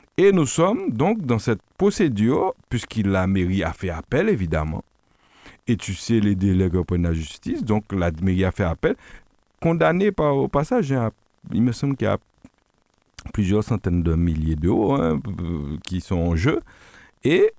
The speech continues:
euh, et voilà, on est dans ça. Et puis, la piste, la piste est bloquée. Les athlètes ne peuvent pas s'entraîner. Il y a deux, il y a même presque trois clubs de, de, d'athlétisme au François.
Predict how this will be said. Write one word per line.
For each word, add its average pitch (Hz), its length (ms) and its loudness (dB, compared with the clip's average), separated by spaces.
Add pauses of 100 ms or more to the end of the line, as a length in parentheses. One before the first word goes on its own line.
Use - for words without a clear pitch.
euh, 95 160 2 (140)
et 98 100 0
voilà, 82 340 -2
on 113 140 2
est 98 80 2
dans 95 160 2
ça. - 180 -2
Et 143 60 0
puis, 117 120 -4
la 82 120 0
piste, 90 340 -4
la 92 160 0
piste - 240 -4
est 107 40 2
bloquée. 95 380 0
Les 131 200 0
athlètes - 320 -2
ne 101 80 0
peuvent 92 200 -2
pas 90 140 -2
s'entraîner. 90 340 -2
Il 143 60 0
y 120 60 2
a 92 60 0
deux, 113 420 2 (160)
il 87 60 0
y 87 40 0
a 90 60 0
même 104 220 2
presque - 360 -2
trois 113 240 -6
clubs 98 340 -2
de, 92 220 0
de, 85 240 -2
d'athlétisme 90 600 -4
au 85 80 -2
François. - 420 -4